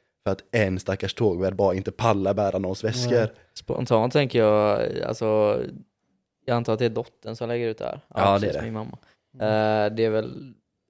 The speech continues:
Speaker 3: Varför lägger hon ut det? Är det för sin egen skull? Eller för mammans skull?
Speaker 1: Ja,
Speaker 3: Vem,
Speaker 1: det är en
Speaker 3: vem,
Speaker 1: bra
Speaker 3: vem
Speaker 1: poäng
Speaker 3: får
Speaker 1: faktiskt.
Speaker 3: likesen?
Speaker 1: Det är en bra poäng.
Speaker 3: Mamman eller dottern?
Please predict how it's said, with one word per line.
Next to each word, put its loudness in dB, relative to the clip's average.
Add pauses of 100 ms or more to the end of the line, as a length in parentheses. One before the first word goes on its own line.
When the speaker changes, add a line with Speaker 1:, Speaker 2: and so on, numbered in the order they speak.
(520)
Speaker 3:
Varför -2
lägger -6
hon -12
ut -16
det? -14
Är -4
det -4
för -8
sin -6
egen -2
skull? -6 (640)
Eller -8
för -6
mammans 0
skull? -10 (260)
Speaker 1:
Ja, 2
Speaker 3:
Vem, 2
Speaker 1:
det -2
är -10
en -2
Speaker 3:
vem, 6
Speaker 1:
bra 2
Speaker 3:
vem 6
Speaker 1:
poäng - (100)
Speaker 3:
får 8
Speaker 1:
faktiskt. 4
Speaker 3:
likesen? -2
Speaker 1:
Det 6
är 6
en 4
bra 4
poäng. -2
Speaker 3:
Mamman 0
eller 0
dottern? -2